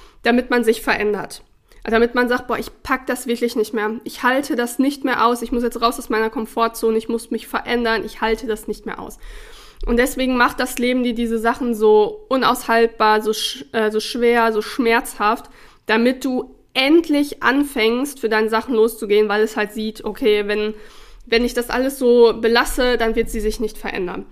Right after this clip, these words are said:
Deswegen hör bitte auf dieses Zeichen und veränder dich auch und, ähm, ja, lass das Leben dir quasi deine Manifestation schicken und sträub dich dagegen nicht. Genau. Anzeichen Nummer zwei. Dinge, die dir sonst nichts ausgemacht haben, erträgst du plötzlich nicht mehr.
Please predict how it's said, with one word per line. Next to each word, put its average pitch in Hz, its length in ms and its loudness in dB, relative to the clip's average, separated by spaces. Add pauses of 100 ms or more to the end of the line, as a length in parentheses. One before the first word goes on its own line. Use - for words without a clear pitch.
(320)
Deswegen 226 540 2
hör 254 180 2
bitte 269 240 -4
auf 254 80 -4
dieses 233 360 -2
Zeichen 254 640 0 (640)
und 220 180 -2
veränder 214 360 0
dich 214 180 -2
auch 220 160 -2
und, 214 340 -4
ähm, 208 200 -6
ja, 196 160 -2
lass 220 240 0
das 233 180 0
Leben 233 260 0
dir 226 280 2
quasi 226 320 -2
deine 214 200 2
Manifestation 220 800 -2
schicken 226 460 -4
und 208 120 -4
sträub - 280 -8
dich - 140 -16
dagegen 185 320 -8
nicht. - 320 -14 (580)
Genau. 339 240 0 (720)
Anzeichen 311 480 2
Nummer 262 220 2
zwei. 247 480 2 (960)
Dinge, 320 240 4 (240)
die 262 80 0
dir 262 160 2
sonst 269 300 0
nichts 262 240 -2
ausgemacht 254 560 0
haben, 247 420 -2
erträgst 240 460 -6
du - 40 -14
plötzlich - 460 -12
nicht - 240 -12
mehr. 185 220 -8